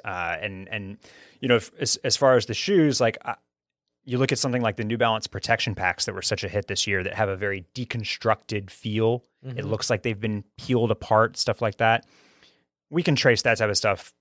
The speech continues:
Speaker 1: way back to, to, like, Mason Marg-, Margiela. Um, but, but Virgil had this way of, like, essentially taking these pieces of art, these other, these, these design elements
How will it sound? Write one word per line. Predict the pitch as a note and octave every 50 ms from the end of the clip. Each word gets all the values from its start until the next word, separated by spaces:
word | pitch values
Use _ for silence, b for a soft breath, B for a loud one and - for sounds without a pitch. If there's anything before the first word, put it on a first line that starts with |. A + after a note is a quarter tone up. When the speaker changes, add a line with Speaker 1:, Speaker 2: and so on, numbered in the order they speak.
| _ -
Speaker 1:
way | A#2 A#2+ A#2 A2
back | G#2 A2 G2+ F#2+ - -
to, | - G2+ F2+ E2 - _
to, | - G#2
like, | F#2 F2+ E2+ - _ _ _ _ _ _ _ _ _ -
Mason | A2 G#2+ G2+ - G2
Marg-, | F#2 F2 E2 - - - -
Margiela. | A#2 A#2 F2+ E2 G#2 G#2+ G2+ G2 F#2 F2 F2 E2 b b b b b b b b b -
Um, | A2+ G2+ F#2+ F#2+ F2+ E2+ E2 D#2 _
but, | A#2+ A#2 A2+ - _ _ _ _ _ _ _
but | C#3 - - _ _ _ _ _ _ _ _ _ _ _ _ _ _ _ A2
Virgil | G2+ - C3+ D3+ F3 D#3 E3 E3 C#3
had | C3 C3 B2+
this | A2+ A2 - -
way | A2 B2 B2 A#2 A2
of, | G#2 F#2 - -
like, | A2+ F#2+ F2+ - - _ _ _ _ _ _ _ _ _ _ _ _ _ -
essentially | C#3 - - - F3+ G3 - - F3+ D#3 A#2 - _ _
taking | - - - D3+ D#3+ D#3 - D3+ C#3 B2+ A#2+ A2+
these | A#2 A#2 A#2 G#2 - - - _ _
pieces | - - C#3 - - A#2 G2+
of | G#2+ G2 F2+ A2+ - -
art, | B2 G#2+ F#2 - -
these | G#2 G2 - - -
other, | A#2 A2+ G#2 A#2 A2 G#2+ G#2 G2+ G2 G2 b b b b b b b b _ _
these, | - A2+ G2+ G#2 A#2+
these | C3 A#2+ A2 G2+
design | - A2+ G#2 - A#2 A2+ A#2 A#2 A#2
elements | A2+ G#2 G2+ G2 F#2+ F2+ F2+ F2+ - - - -